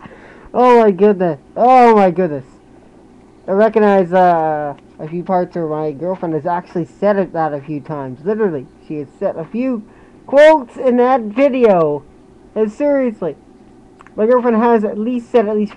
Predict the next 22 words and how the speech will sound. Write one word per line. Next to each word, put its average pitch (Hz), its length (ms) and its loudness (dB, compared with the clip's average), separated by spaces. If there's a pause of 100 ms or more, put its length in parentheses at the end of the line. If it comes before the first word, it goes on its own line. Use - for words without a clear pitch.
five 233 340 4
of 208 60 0
them. 143 380 -4 (640)
Yes, 214 280 0 (260)
not 214 180 0
a 208 40 -4
few. 208 260 -4 (200)
Five 240 300 2
of 202 100 -2
them 160 100 -4
at 143 140 -10
least. 170 380 -4 (100)
I 170 120 -16
can't - 240 -14
recall. 226 600 2 (160)
I 147 120 -16
just, 135 260 -18
I 180 140 -8
just 160 160 -18
forgot 196 340 0
everything 202 420 -2
again. 135 280 -8